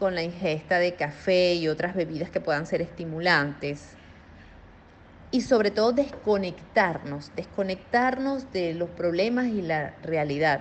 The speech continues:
Debemos tener un instante del día que sea para nosotros, para nuestro bienestar, para nuestra tranquilidad, para cerrar los ojos y tomar conciencia de cómo está nuestro cuerpo, de cu-, y,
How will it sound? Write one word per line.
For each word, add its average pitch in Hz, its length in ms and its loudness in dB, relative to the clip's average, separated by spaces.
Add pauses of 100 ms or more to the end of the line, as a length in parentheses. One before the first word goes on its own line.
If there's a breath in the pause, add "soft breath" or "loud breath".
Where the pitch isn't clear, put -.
Debemos 175 400 -2
tener 170 400 -4 (220)
un 277 420 -2
instante 220 760 0
del 185 220 0
día 196 220 -4
que 202 100 -8
sea 202 240 -4
para 196 200 -2
nosotros, 185 640 -2
para 160 220 -2
nuestro 160 340 -8
bienestar, 165 560 -2
para 165 180 0
nuestra 160 400 -4
tranquilidad, 160 680 -2
para 165 180 0
cerrar 170 420 -2
los 220 200 -6
ojos 247 380 2 (400 loud breath)
y 208 100 -8
tomar 175 320 -2
conciencia 202 580 -2
de 196 100 4
cómo 175 180 -6
está 185 180 -6
nuestro 180 380 -8
cuerpo, 185 580 2 (380 loud breath)
de 185 180 -2
cu-, - 360 -12
y, 233 200 0